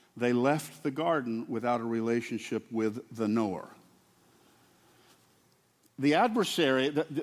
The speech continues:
God, the, the, the, the problem with knowledge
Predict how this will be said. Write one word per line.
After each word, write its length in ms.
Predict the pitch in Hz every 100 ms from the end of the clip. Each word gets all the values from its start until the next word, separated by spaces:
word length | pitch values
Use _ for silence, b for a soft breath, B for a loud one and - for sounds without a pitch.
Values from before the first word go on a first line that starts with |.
| 156
God, 560 | 135 196 240 151 185 170
the, 100 | 151
the, 360 | 147 156 147 151
the, 160 | 151
the 200 | 143 147
problem 720 | 135 - 233 254 190 185 165 156 -
with 320 | 147 156 139
knowledge 880 | 151 165 214 226 131 123 127 123 -